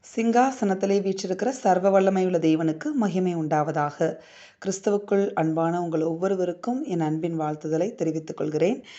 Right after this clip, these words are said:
இந்த நாளுக்கான கர்த்தருடைய வார்த்தை பிலிப்பியர் மூன்றாம் அதிகாரம் பதினான்காவது வசனம். "கிறிஸ்து இயேசுவுக்குள் தேவன் அழைத்த பரம அழைப்பின் பந்தய பொருளுக்காக லக்கை நோக்கி தொடருகிறேன்." ஆமென்.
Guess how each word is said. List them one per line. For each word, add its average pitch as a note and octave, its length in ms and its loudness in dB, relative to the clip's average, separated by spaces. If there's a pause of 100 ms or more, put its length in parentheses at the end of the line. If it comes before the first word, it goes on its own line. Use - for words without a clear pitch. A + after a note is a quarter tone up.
(160)
இந்த A#3+ 260 2
நாளுக்கான F#3 540 2
கர்த்தருடைய E3 520 0
வார்த்தை D#3 600 -4
பிலிப்பியர் A3 500 0
மூன்றாம் F#3+ 460 0
அதிகாரம் D#3 540 -2
பதினான்காவது E3+ 760 0
வசனம். D3 520 -2 (420)
"கிறிஸ்து B3 440 2
இயேசுவுக்குள் G3 880 2
தேவன் G3 420 4
அழைத்த E3 420 2
பரம G3 580 4
அழைப்பின் E3 480 2
பந்தய G3+ 460 4
பொருளுக்காக E3 880 0 (320)
லக்கை F3 500 2
நோக்கி G3+ 500 -2
தொடருகிறேன்." D3 760 0 (460)
ஆமென். C#3 480 -2